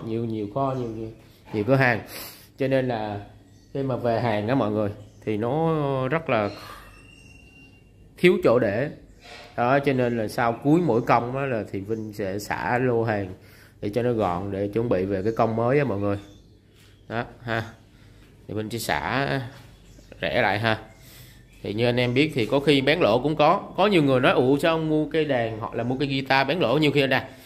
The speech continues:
nói, "ờ, cái guitar có," nhiều người cũng nói: "Sao Vinh nói, kêu bán lỗ, cái đó là bán lỗ?" Thì, ờ, anh em bán sỉ thì mới hiểu ha. Anh em bán đồ mới á, thì chắc chắn là không có lỗ đâu. Tại vì anh mua mười đồng thì bán mười một, mười hai đồng.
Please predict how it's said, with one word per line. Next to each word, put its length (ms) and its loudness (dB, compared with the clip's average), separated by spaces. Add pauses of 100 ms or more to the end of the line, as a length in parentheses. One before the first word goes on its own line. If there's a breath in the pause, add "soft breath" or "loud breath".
(340 loud breath)
nói, 220 2
"ờ, 240 4
cái 100 2
guitar 400 4
có," 100 0
nhiều 160 -2
người 120 -2
cũng 120 -4
nói: 140 -2
"Sao 160 -2
Vinh 440 -2
nói, 360 0
kêu 140 8
bán 180 4
lỗ, 200 2
cái 100 0
đó 140 4
là 100 4
bán 160 2
lỗ?" 260 0 (680)
Thì, 240 2
ờ, 220 4
anh 160 4
em 160 4
bán 140 2
sỉ 260 0
thì 120 2
mới 120 0
hiểu 220 0
ha. 160 4 (560 loud breath)
Anh 140 4
em 100 6
bán 100 4
đồ 100 6
mới 280 6
á, 120 4 (200)
thì 160 -2
chắc 260 -6
chắn 160 2
là 60 -2
không 160 -2
có 60 2
lỗ 220 4
đâu. 120 4 (100)
Tại 120 0
vì 60 2
anh 160 2
mua 160 4
mười 320 4
đồng 180 2
thì 80 0
bán 180 2
mười 100 2
một, 160 0
mười 100 -2
hai 180 2
đồng. 240 -2